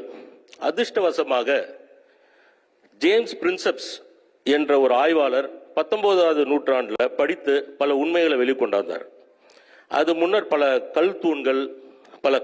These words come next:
கல்வெட்டுகள் அவர் படித்த பிறகுதான் இந்தியாவில் அசோகர் என்ற ஒரு மாமன்னர் இருந்தார், பெரும் பகுதியை அவர் ஆண்டார், புத்த மத கொள்கையின் அடிப்படையில் அன்பு மரணம் உடைய ஒரு சிறந்த நல்லாட்சியை வழங்கினார்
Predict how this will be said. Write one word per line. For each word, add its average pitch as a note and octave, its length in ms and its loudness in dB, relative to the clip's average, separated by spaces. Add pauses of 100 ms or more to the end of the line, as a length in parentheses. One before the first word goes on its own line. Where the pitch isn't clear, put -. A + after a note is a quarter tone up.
கல்வெட்டுகள் G3 540 2
அவர் B2+ 140 0
படித்த D#3+ 300 0
பிறகுதான் C3 500 0 (960)
இந்தியாவில் E3+ 640 2 (360)
அசோகர் G#3+ 420 2
என்ற D#3+ 200 0
ஒரு C#3+ 200 4 (120)
மாமன்னர் D#3+ 520 2
இருந்தார், C3 500 0 (680)
பெரும் G#3 340 2
பகுதியை E3+ 380 2
அவர் C3 240 2 (100)
ஆண்டார், B2+ 380 0 (1000)
புத்த G3 280 2
மத G3 260 0
கொள்கையின் D#3+ 500 0
அடிப்படையில் D3 600 0 (1300)
அன்பு G3+ 360 2
மரணம் F3+ 460 2
உடைய C#3+ 240 2 (360)
ஒரு D3 220 0
சிறந்த G#3+ 440 -2
நல்லாட்சியை F3+ 720 0
வழங்கினார் D#3+ 520 0